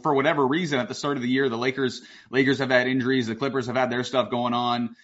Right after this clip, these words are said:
You know, the, the, the Warriors obviously have had a bunch of injuries as well. Then you got the Suns who are kind of been going in and out. The Mavericks had a bunch of, you know, flux with, you know, getting different players in there. So,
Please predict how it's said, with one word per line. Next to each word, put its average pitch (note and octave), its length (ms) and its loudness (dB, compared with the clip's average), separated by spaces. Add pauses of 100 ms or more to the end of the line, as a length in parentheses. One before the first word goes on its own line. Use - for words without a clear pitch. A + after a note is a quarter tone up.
(140)
You A#2 100 -2
know, A2+ 220 0
the, A2 220 -4
the, G#2+ 300 -4
the A2 120 -4
Warriors C3 360 2
obviously B2+ 600 0
have A#2 160 0
had B2+ 140 4
a A2 40 -2
bunch A#2+ 160 -2
of A#2 80 -6
injuries B2 320 0
as G#2+ 140 -4
well. A#2+ 280 4
Then A#2+ 120 -2
you A#2 80 0
got A#2 100 -2
the G2+ 80 -14
Suns B2 460 -4
who A2+ 80 -2
are A2 100 -2
kind A2+ 160 0
of A2 60 -2
been G#2+ 200 -4
going G#2 220 -4
in G#2+ 140 -6
and G#2 100 0
out. B2 260 4
The G2 60 -6
Mavericks B2 420 2
had A2 120 -2
a G#2 40 -4
bunch A2 200 -6
of, G2+ 180 -6
you G2+ 60 -6
know, F#2 100 -4
flux A#2+ 480 -4
with, G#2+ 200 -8
you G#2+ 100 -4
know, F#2+ 160 -4
getting G#2+ 260 -4
different G2 260 -8
players B2 320 0
in B2 120 -2
there. C3 200 -2
So, G#2+ 400 -2